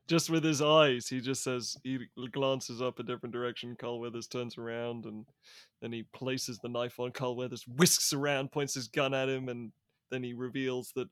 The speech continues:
on the end of his knife is a scorpion. And Carl Weathers, just sort of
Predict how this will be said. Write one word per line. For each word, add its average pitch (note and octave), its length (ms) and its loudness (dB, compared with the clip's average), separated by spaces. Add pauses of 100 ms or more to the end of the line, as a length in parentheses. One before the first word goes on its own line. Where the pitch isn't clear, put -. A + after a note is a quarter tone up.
(100)
on C3 140 -2
the B2 120 -4
end B2+ 140 -4
of A#2 80 -8
his A#2 180 -6
knife B2 460 -4
is A2+ 180 -8
a F#2+ 60 -8
scorpion. B2+ 720 -6 (880)
And A#2+ 300 -6
Carl D3 200 4
Weathers, D#3 460 4
just E3 220 4
sort E3+ 140 6
of C#3+ 120 2